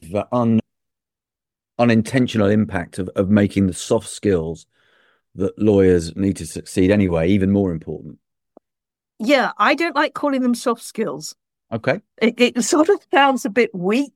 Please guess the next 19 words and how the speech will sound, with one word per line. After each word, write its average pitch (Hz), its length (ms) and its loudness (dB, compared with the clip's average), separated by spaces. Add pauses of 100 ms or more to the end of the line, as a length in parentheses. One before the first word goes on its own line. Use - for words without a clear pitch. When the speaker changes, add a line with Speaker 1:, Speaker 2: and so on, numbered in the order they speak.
Speaker 2:
if 202 180 -2
you've 214 120 -2
got 185 180 -2
a 185 60 -4
soft 196 300 -2
skill. 226 420 -2
I, 226 160 2 (320)
you 254 100 0
know, 208 200 4 (480)
I 247 160 2
will, 254 240 2
I 247 140 4
will 247 160 2
make 262 300 0
do 247 240 -2
with 208 220 -6
people 247 440 -2
skills, 285 680 0 (400)
but 226 500 0